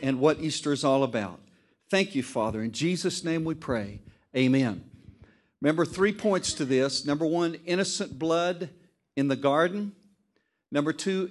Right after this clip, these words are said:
innocent blood in Israel. And number three, innocent blood from heaven. Let's start with the first one, innocent blood in the garden.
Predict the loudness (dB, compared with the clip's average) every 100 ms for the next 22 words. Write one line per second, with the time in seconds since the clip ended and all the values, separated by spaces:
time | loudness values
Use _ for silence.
0 | -4 -2 -2 -4 -8 -4 0 2 2 0
1 | -6 -12 _ _ -20 -6 -2 -2 2 2
2 | 2 0 2 0 -6 -4 -2 0 -2 -4
3 | -2 -2 -2 -8 -4 -2 -2 -4 -6 0
4 | 2 2 0 -6 -16 _ _ -4 -2 2
5 | 2 2 -6 -16 -10 -4 -2 0 2 2
6 | -2 0 -2 -2 -6 -8 -6 -8 -8 -6
7 | 0 0 0 -2 2 2 2 -4